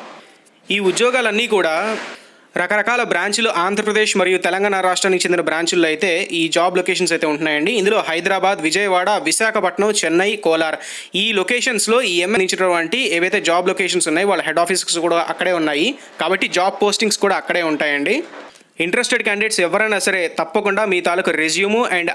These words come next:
అలాగే మీ తాలూకు other details అవన్నీ కూడా recruitment at the rate C I T India dot O R Gకి అయితే మీరు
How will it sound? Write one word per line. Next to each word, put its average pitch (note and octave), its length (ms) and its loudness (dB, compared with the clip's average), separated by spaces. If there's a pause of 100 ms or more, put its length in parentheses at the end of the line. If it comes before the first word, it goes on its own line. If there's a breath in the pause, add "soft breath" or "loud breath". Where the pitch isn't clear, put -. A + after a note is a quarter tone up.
అలాగే F#3+ 320 0
మీ F3 60 2 (100)
తాలూకు F#3 240 0
other E3+ 160 0 (140)
details G3+ 360 0
అవన్నీ E3+ 300 0
కూడా E3+ 140 2 (140)
recruitment A3+ 520 -2
at E3 120 -6
the E3+ 80 0
rate G3+ 180 2
C F#3+ 100 0 (140)
I F3+ 120 0
T G#3+ 60 0 (140)
India F3+ 240 2
dot F#3 180 2
O D#3 160 4
R F#3 140 0
Gకి E3 180 0
అయితే G#3 120 0 (100)
మీరు G3 180 2